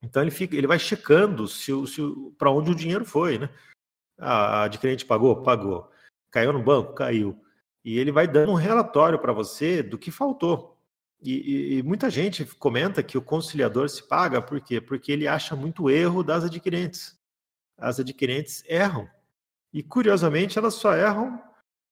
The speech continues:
pro lado be-, beneficiando elas, né? Não, acho que elas nunca pagam a mais, mas elas pagam a menos. Então, <laughs> ah, quando você coloca o conciliador, muitas vezes esse cara começa a recuperar um dinheiro que, que paga o investimento, né?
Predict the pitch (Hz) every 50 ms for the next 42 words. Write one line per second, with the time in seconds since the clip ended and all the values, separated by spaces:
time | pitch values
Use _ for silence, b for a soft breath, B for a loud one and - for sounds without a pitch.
0 | _ _ - 196 202 196 190 208 202 240 - - 160 147 147 175 160 160 180 185
1 | 180 - - 170 190 220 247 220 214 208 151 117 101 90 107 131 135 123 123 120
2 | 117 117 120 117 120 131 139 139 139 147 160 147 - - 160 147 147 139 202 -
3 | 294 - - 220 208 196 208 208 208 196 165 139 123 110 98 90 95 110 110 104
4 | 113 120 135 - - - 147 147 151 175 202 233 247 214 185 139 104 95 - -
5 | - - _ _ _ _ _ _ _ _ _ _ _ 123 120 113 120 - 120 135
6 | 151 160 160 143 165 160 143 131 123 123 120 117 113 113 113 113 113 113 - -
7 | 139 139 156 151 - - - 147 123 127 160 156 151 - - 139 123 - - 120
8 | 113 98 92 95 120 165 185 185 202 - 196 131 120 151 156 - - - 180 185
9 | 180 180 180 185 180 185 185 151 127 202 233 226 - 240 - - 160 131 143 156
10 | 180 175 151 120 113 117 123 143 165 170 156 - b b b b b _ _ _
11 | _ _ - 143 151 143 143 - - 175 - - 156 185 214 214 202 165 135 131
12 | 120 - - 123 120 110 101 98 90 - - 95 95 101